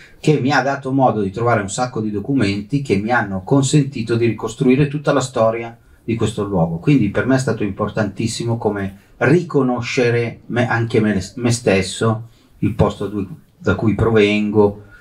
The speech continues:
la famiglia da cui provengo, la storia che mi portava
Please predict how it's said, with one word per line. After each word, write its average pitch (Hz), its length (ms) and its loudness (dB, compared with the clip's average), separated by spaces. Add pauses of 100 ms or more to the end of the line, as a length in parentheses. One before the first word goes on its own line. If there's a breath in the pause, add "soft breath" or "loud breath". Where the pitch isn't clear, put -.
(120)
la 95 80 0
famiglia 101 460 2
da 92 80 2
cui 101 160 0
provengo, 104 680 0
la 95 120 4
storia 110 720 -2
che 107 100 -14
mi 98 140 -14
portava 104 680 -6